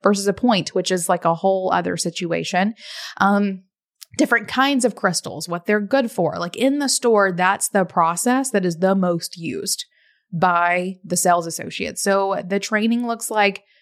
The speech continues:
the first bit of training that we do is not even, like, how to use the P O S system, right? It's not tech at all.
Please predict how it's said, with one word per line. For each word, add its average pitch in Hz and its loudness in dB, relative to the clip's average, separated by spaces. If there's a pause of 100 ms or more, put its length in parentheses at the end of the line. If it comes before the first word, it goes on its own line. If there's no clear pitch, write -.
(200)
the 190 4
first 254 0
bit 190 2
of 175 2
training 165 -8
that 160 -2
we 170 -8
do 160 2
is 196 2
not 220 4
even, 302 2
like, 349 -4
how 226 0
to 220 4
use 202 2
the 175 -4
P 175 -2
O 160 0
S 185 0
system, 190 -6
right? 190 0
It's 196 -2
not 196 2
tech - -4
at 175 -6
all. 196 2